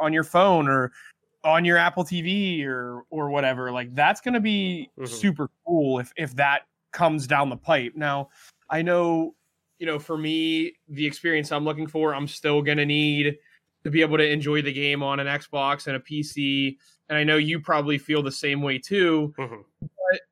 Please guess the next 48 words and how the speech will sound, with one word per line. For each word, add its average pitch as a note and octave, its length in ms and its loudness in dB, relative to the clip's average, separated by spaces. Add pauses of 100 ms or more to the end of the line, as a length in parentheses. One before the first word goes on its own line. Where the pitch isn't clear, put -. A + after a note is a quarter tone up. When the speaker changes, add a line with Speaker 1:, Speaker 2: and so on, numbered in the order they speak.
(560)
Speaker 1:
you A3+ 160 2
know, F3 240 6
it's - 320 0
definitely B3 460 -2
all E3+ 200 0
super F3 380 -2
exciting. D#3 540 0
And C#3 100 -2
if C#3 100 -6
internet A3+ 380 -2
speeds F#3 400 -8
and D3 100 -2
everything D3 640 -2 (380)
can F3 120 -4
kinda D#3 260 0
catch D3+ 340 -2
up D#3 200 4
to D#3 80 -6
the C3+ 100 0
rest C#3 260 0
of D3+ 60 -6
the B2+ 80 -2
world C3+ 400 -2
and B2+ 120 -6
what, C#3 220 -6 (560)
you D3+ 100 -4
know, B2+ 320 -4
people C#3+ 580 -2 (680)
in F#3 160 4
Europe E3+ 380 4
get C#3+ 140 -2
to C#3 120 0
experience, C3 580 -4 (320)
then E3+ 120 2
I G3 80 4
don't - 180 0
see F3+ 300 -4
why C#3+ 260 2
this C3 180 -8
isn't C3 220 -12
something C#3+ 300 -4
that C3+ 100 -4
would C3 100 -8
be C3 100 -4
very B2+ 240 -4
competitive B2+ 520 -6
or B2 100 -6
even, C3 460 -2